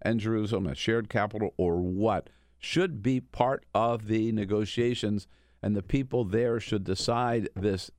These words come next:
issue. Nope, Donald Trump says, "Nope, America first, I'm gonna go alone.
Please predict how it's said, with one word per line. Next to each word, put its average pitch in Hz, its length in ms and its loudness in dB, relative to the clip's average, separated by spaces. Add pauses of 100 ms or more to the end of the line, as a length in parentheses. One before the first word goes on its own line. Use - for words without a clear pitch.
issue. 92 480 0 (560)
Nope, 123 240 2 (220)
Donald 98 260 0
Trump 98 240 0
says, 87 260 0
"Nope, 202 380 2 (1040)
America 170 480 4
first, 160 460 0 (120)
I'm 147 160 2
gonna 143 220 2
go 120 160 4
alone. 107 400 2